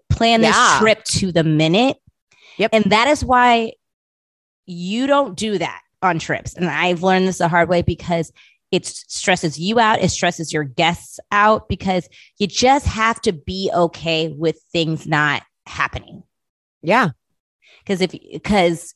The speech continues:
Speaker 1: it will, no one will enjoy themselves really if you are like, <sighs> "We gotta get, we gotta get there. We gotta get there." Like, no one's gonna be like, everyone's gonna be tense and everyone is just trying to have a good time. And it, like, people don't honestly care if things go to plan.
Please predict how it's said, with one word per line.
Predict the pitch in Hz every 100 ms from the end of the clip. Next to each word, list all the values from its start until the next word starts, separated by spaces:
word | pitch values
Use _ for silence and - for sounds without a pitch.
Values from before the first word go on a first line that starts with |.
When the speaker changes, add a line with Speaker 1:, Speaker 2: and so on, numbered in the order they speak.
| _ _ _ _ _ _ _ _ _ _
Speaker 1:
it | 196 196
will, | 185 202 -
no | 190 190
one | 220 262
will | 277
enjoy | 294 254 233
themselves | 208 196 190 175
really | 165 147 147 185 202 _ -
if | 180 170
you | 170 185 175
are | 165 165 160
like, | 147 147 _ - - - -
<sighs> | - - - - -
"We | 262
gotta | 247
get, | 202 -
we | 240
gotta | 285
get | 208 -
there. | - - - -
We | 285
gotta | 254
get | 262 -
there." | 208 156 - _
Like, | 202 214
no | 147 233 302
one's | 320 294
gonna | 302
be | 269
like, | 262 247
everyone's | 240 254 277 254
gonna | 262
be | 240
tense | - 226 208 208
and | 202
everyone | 196 226 220
is | 214
just | 214
trying | 214 202
to |
have | 190 190
a |
good | 175
time. | - 180 175 175
And | 143
it, | -
like, | 156 _ _ -
people | 294 339
don't | 359 330
honestly | 240 247 254 254
care | - 254 226 156 170
if | 196 190 _ _ _ _ _ - -
things | 220 202 -
go | 202 185 175
to | -
plan. | - 170 90 65